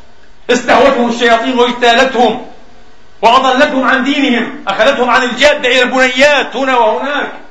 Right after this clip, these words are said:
فما عادوا يصدقون أصلًا أن هناك قبراً وعذاب قبر، وأن هناك صراطاً وميزاناً وحشراً، كل خرافات يقولون. كفرتم من بعد الإيمان يا مساكين؟ غرتكم الدنيا هذه؟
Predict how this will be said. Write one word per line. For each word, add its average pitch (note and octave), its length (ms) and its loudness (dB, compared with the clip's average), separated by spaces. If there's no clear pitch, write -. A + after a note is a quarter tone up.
فما C4 320 0
عادوا F4 380 2
يصدقون C4+ 420 -2
أصلًا B3 500 0
أن G#3+ 80 -4
هناك A3 480 -2
قبراً B3 460 -2
وعذاب A#3 360 2
قبر، B3+ 440 -2
وأن C4 160 2
هناك B3 440 -4
صراطاً C4 420 0
وميزاناً B3 580 0
وحشراً، B3 560 -2
كل A3 240 -14
خرافات F3+ 320 -8
يقولون. B2+ 400 -14
كفرتم C4+ 500 -8
من B3 80 -6
بعد G#3 240 -10
الإيمان A3+ 380 -8
يا A#3+ 80 -12
مساكين؟ A3+ 560 -10
غرتكم A#3 380 0
الدنيا A#3+ 440 0
هذه؟ C4+ 180 -6